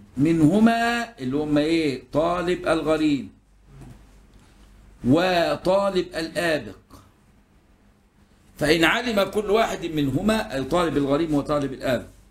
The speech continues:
أنه لا يجده قبل مرحلتين، عارف إن هو م-، لن يجد الغريم قبل مرحلتين ولن يجد العبد قبل مرحلتين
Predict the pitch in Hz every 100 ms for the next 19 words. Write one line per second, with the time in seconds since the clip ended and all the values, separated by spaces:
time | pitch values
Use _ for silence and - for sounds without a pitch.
0 | _ - - - - - - - - 156
1 | 170 233 233 226 208 226 226 220 214 233
2 | 214 208 - 208 214 202 196 190 - 185
3 | 180 202 196 156 110 - _ _ _ _
4 | _ _ _ _ _ - - - _ -
5 | 120 160 147 120 - 117 131 147 131 120
6 | - 120 135 127 147 180 156 139 160 143
7 | 135 131 123 143 170 147 123 - 160 135
8 | 147 135 143 135 180 190 170 156 175 170
9 | 165 208 202 196 214 220 220 - _ _
10 | _ - - _ _ _ _ _ _ _
11 | _ - 156 151 185 226 - 196 208 214
12 | 196 180 - 180 165 - 160 131